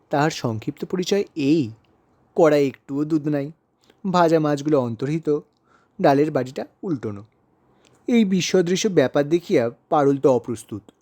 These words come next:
বিনোদ এই সম্বন্ধে আর আলোচনা করা নিরাপদ নয় ভাবিয়া যাহা পাইল খাইতে বসিয়া গেল।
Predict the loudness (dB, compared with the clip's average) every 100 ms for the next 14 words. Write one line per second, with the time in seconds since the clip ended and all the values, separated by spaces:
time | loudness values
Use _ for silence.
0 | _ _ _ _ _ _ -6 2 6 6
1 | 6 2 2 -2 -2 2 4 4 0 -4
2 | -6 -2 -2 -2 -4 -6 -6 -6 -6 -6
3 | -6 -2 0 0 -2 -4 -2 -2 -2 -2
4 | 0 -2 -4 -10 -6 -8 -8 -6 -6 -4
5 | -6 -6 -8